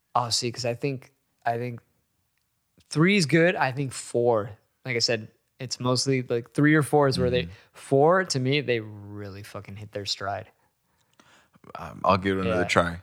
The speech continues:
Speaker 2: I'll give
Speaker 1: Just,
Speaker 2: it another
Speaker 1: just,
Speaker 2: try.
Speaker 1: I mean, because, well, check this out. You don't need to see any other episodes since three. Just go to four
Speaker 2: Yeah.
Speaker 1: and just fucking just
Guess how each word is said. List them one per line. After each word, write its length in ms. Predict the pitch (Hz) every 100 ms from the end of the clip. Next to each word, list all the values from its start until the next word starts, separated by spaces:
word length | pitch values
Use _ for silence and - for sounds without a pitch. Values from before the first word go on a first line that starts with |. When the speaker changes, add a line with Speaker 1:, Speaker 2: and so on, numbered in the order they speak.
| _
Speaker 2:
I'll 100 | 98
give 80 | 107
Speaker 1:
Just, 140 | 165 120
Speaker 2:
it 20 |
another 60 | 196
Speaker 1:
just, 100 | -
Speaker 2:
try. 140 | 196
Speaker 1:
I 100 | 180
mean, 180 | 196 175
because, 380 | 208 165 220 165
well, 280 | 175 151 -
check 200 | 190 170
this 140 | 196
out. 200 | 180 - -
You 60 | 156
don't 140 | 160
need 140 | 170 208
to 80 |
see 260 | 160 160 139
any 180 | 131 131
other 240 | 139 127
episodes 300 | 127 127 127
since 160 | 120 117
three. 320 | - 131 104 _
Just 160 | 143 147
go 100 | 160
to 80 |
four 420 | 147 147 135 170 208
Speaker 2:
Yeah. 280 | 98 98 135 -
Speaker 1:
and 80 | 127
just 120 | 123
fucking 240 | 151 151
just 300 | 139 131 -